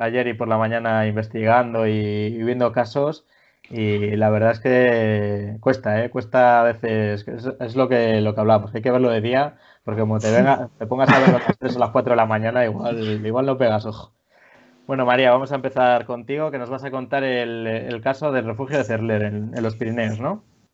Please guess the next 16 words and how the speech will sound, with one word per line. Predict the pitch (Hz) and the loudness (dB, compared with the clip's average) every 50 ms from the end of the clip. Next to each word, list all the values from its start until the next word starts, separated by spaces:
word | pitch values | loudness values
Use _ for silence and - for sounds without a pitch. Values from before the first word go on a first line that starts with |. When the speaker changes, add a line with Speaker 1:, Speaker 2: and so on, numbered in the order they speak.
| _ _ | _ _
Speaker 2:
Correcto. | - 247 233 233 233 233 233 233 _ - 190 190 190 - - - | 0 2 4 4 4 2 2 0 _ -6 -6 -6 -8 -10 -10 -8
Os | 208 202 | -6 0
voy | 214 233 | 2 2
a | 233 233 | 2 2
contar | 240 240 226 240 240 247 240 240 240 240 233 233 226 | 2 0 2 2 4 4 4 6 4 4 2 0 -2
un | 226 214 | -6 -4
caso | - 233 240 240 294 277 226 | -2 -2 -2 0 0 -2 -2
que | 220 208 | -4 -6
ocurrió, | - - 202 190 202 214 214 220 214 208 208 202 196 190 190 190 190 - - - - - - - _ _ _ - | -6 -6 -4 -2 0 2 2 4 4 4 4 2 2 0 -4 -6 -10 -12 -18 -20 -20 -20 -20 -20 _ _ _ -4
eh, | 214 208 202 202 202 | -2 0 0 2 2
en | 202 214 | 2 2
mil | 220 220 | 2 2
novecientos | 220 214 208 220 214 190 208 202 | 2 0 0 -2 -2 -2 -2 -2
noventa | 208 202 196 196 - 208 208 | 0 0 0 0 0 0 0
y | 220 254 | 0 0
uno. | 277 294 311 359 | 0 0 -2 -4